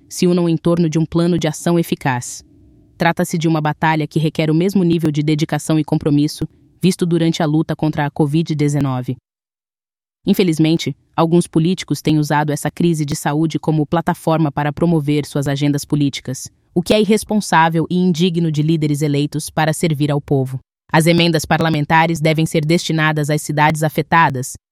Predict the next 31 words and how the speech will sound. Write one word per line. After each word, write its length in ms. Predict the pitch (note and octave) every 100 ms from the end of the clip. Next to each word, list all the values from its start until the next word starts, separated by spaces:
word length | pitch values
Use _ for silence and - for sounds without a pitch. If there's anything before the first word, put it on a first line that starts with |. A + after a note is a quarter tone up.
| _
enfocando 480 | - F#3 F3+ - F3+
especificamente 960 | F#3 - G3+ - G#3+ G3+ F3+ E3 D3+ D3+
os 120 | D#3+
esforços 560 | D3 - D#3+ D#3 - D3
para 180 | D#3 D3
combater 640 | - G#3 G#3 G3 E3 D#3
a 80 | C#3+
epidemia 480 | C#3 D#3 C#3+ C#3 C3+
de 120 | C#3
dengue. 340 | C#3 C3 B2 - _ _ _
É 60 |
necessário 460 | E3+ E3 E3+ F3 E3
questionar 440 | E3+ D#3 E3 D#3+
o 40 | D#3+
sistema 420 | - D3 E3+ D#3+
municipal 540 | D3+ D3+ - D3 D3
de 80 | D3
saúde 540 | C#3 E3+ D#3 D#3 D3 D3+ - -
e 60 |
reconhecer 600 | E3 D#3+ D#3 D3 - D#3
suas 260 | C#3+ D3 C#3
inadequações, 880 | D3+ D3 C#3 C#3 - - D#3+ D3 - _ - -
mas 220 | D#3 D#3
usar 280 | D3+ D3+ D#3
uma 140 | C#3+
situação 600 | - C#3+ D#3 C#3+ - C#3
epidêmica 580 | C3 C#3 C3+ C#3 C3+ C3+
como 220 | C3+ C3+
ferramenta 520 | - D3+ C#3+ C#3 C3
de 140 | C3 C#3
autopromoção 840 | C#3 C#3 - C3+ C3 - D3+